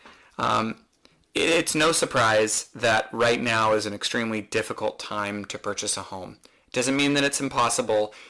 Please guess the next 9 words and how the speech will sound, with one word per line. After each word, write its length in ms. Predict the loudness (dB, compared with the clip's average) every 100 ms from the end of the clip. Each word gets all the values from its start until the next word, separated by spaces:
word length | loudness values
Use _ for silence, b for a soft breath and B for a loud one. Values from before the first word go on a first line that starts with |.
| B -6
It 120 | 0
just, 380 | 0 2 -2 -8 -10
we 160 | -2 2
all 160 | 2
know 300 | 4 2 2
that 240 | 2 0 -2 -8
homes 260 | -6 -2 0
are 60 |
expensive, 720 | -2 -2 -4 0 0 0 -6